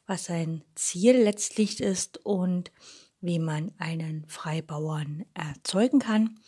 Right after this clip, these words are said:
Dann gibt es einen langen Teil, wie man diesen Freibauern bekämpfen kann, also praktisch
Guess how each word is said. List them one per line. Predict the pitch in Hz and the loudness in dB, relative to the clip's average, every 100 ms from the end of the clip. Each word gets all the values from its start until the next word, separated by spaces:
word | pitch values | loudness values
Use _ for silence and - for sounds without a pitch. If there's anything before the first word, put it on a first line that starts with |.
| - - - - | -18 -16 -18 -4
Dann | - 254 254 | 4 6 6
gibt | 226 214 | 4 0
es | 190 | -2
einen | 202 170 | -2 0
langen | 175 185 190 196 | 2 2 2 0
Teil, | 170 165 165 | -2 -2 -2
wie | 170 | -4
man | 170 165 160 | -4 -4 -4
diesen | 165 156 156 | -6 -8 -10
Freibauern | - 160 160 175 165 165 160 | -10 -10 -10 -10 -8 -6 -8
bekämpfen | - 147 - 160 190 240 | -10 -12 -6 -6 -4 -4
kann, | 226 226 202 | 0 2 2
also | 156 147 165 | -2 -6 -10
praktisch | - 160 - 180 | -14 -20 -12 -12